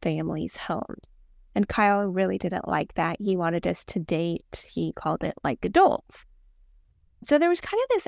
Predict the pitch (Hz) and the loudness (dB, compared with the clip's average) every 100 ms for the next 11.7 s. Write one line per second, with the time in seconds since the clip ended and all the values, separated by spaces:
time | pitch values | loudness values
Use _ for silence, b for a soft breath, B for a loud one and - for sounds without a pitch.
0 | - 208 202 240 - 285 285 285 285 277 | -2 0 2 0 0 2 4 4 4 2
1 | - 226 220 214 208 208 - 196 - - | -4 -2 0 2 2 0 -2 -6 -6 -2
2 | - 208 - 123 131 131 269 269 269 269 | 0 2 2 0 2 0 0 0 2 0
3 | - 262 254 262 262 254 _ - - - | 0 2 4 4 2 0 _ -20 -10 0
4 | 220 226 220 220 - - 208 220 202 - | 0 2 0 0 0 0 0 0 -2 -4
5 | 196 - 220 - 254 254 254 - - - | -4 -4 -4 -2 2 2 0 -4 -20 -20
6 | _ 247 247 294 311 302 269 254 226 220 | _ 4 6 4 4 2 2 4 2 2
7 | 220 214 208 214 - 214 208 208 196 202 | 2 2 2 0 -2 -2 2 2 2 -2
8 | - 214 220 - 208 208 208 214 - 160 | -2 0 0 0 -2 0 0 0 0 0
9 | 165 214 247 240 262 - 269 254 - 359 | 0 -2 -2 0 0 2 4 4 4 4
10 | 247 202 185 196 - - - 202 - 202 | 4 0 -2 -2 -2 -4 -4 -2 -2 -2
11 | - - - 220 - 170 | -4 -4 0 0 0 -6